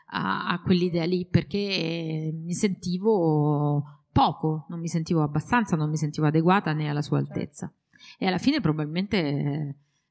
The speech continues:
Speaker 1: piano piano finivo per somigliare a quello che lui voleva io fossi, cioè una poveretta senza arte né parte, una sgallettata, eh, senza autostima e senza una professione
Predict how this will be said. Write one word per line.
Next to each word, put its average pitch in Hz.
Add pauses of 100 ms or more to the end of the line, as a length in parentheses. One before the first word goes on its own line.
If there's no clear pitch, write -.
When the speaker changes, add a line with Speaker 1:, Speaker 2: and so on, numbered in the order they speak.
Speaker 1:
piano 185
piano 165
finivo 190
per 180
somigliare 175
a 175
quello 160
che 151
lui 170
voleva 156
io 151
fossi, 151
cioè 156 (460)
una 160
poveretta 170
senza 151
arte 143
né 175
parte, 147
una 151
sgallettata, 147 (440)
eh, -
senza 160
autostima 147
e 156
senza 151
una 147
professione 143